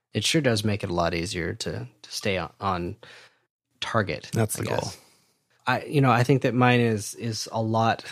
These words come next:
Speaker 1: less complicated because I shoot a lot less photos, and they're, you know, my shoots tend to be,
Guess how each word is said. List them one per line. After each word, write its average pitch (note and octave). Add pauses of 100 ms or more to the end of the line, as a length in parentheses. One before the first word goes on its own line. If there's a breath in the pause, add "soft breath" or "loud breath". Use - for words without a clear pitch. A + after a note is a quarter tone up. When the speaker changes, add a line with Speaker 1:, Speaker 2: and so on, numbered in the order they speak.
(140 loud breath)
Speaker 1:
less A2
complicated G#2
because -
I F2+
shoot - (100)
a G2+
lot F#2
less F2+
photos, E2+
and F2+ (220)
they're, E2 (200)
you A2+
know, G#2
my G2
shoots -
tend G2+
to -
be, F#2+